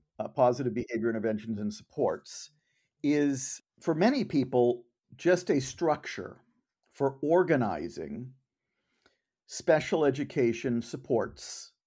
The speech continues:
for kids or additional supports for kids. It doesn't have to be special education, and making sure that expectations in schools are clear. And if that's all there was to it,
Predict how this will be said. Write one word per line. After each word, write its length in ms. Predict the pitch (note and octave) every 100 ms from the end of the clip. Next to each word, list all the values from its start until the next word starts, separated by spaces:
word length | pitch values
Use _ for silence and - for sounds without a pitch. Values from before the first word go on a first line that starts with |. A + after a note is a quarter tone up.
| _
for 140 | - D3+
kids 600 | - F#2+ A#2+ C3+ - - _ _ _ _ _ _ _ - -
or 280 | D3 B2+ -
additional 480 | C3+ F3 F3 D#3 A2+
supports 420 | - - A2 G2
for 80 | B2+
kids. 240 | - G#2+
It 60 | G#2
doesn't 220 | A#2+ B2
have 120 | A2
to 60 | A#2
be 80 | A#2
special 380 | - A2+ C3+
education, 680 | A2 C3 G#2 D2+ - G2 C3 - _ _ _ _ -
and 180 | E3+ E3+
making 300 | F3 G#3+ G3
sure 640 | - E3 C#3 C#3 C#3+ D#3+ -
that 440 | A#2+ C3 C3 - -
expectations 1300 | C#3+ C#3+ - D#3 - D#3 A#2+ - A#2+ A#2 A#2+ - - _
in 180 | C3+ C3
schools 840 | - - D#3+ A#2 G#2+ C3 C3 - -
are 100 | C3+
clear. 440 | - F#3+ D#2+ - _ _ _ _ _ _ _ _ _ _ _
And 140 | - C3
if 80 | C3
that's 220 | D#3 D#3
all 180 | D#3+ E3+
there 120 | E3
was 260 | C#3+ B2+ -
to 240 | G#3+ F3+
it, 240 | A2+ -